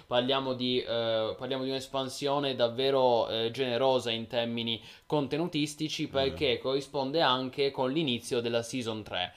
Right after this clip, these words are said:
Speaker 2: Mm.
Speaker 1: Quindi è iniziata la nuova stagione, che mette nuovi nemici,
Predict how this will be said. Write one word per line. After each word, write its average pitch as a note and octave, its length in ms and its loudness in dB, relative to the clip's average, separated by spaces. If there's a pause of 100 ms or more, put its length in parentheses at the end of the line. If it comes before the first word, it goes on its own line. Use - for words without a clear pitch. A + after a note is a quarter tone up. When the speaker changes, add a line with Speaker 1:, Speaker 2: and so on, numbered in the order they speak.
Speaker 2:
Mm. D#2+ 200 -8
Speaker 1:
Quindi C3+ 260 0
è B2+ 40 0
iniziata C3 400 -2
la A#2 80 -2
nuova A#2+ 200 -6
stagione, E3 720 0 (260)
che A#2+ 440 2
mette A#2+ 340 -2
nuovi A#2+ 320 2
nemici, D#3 680 0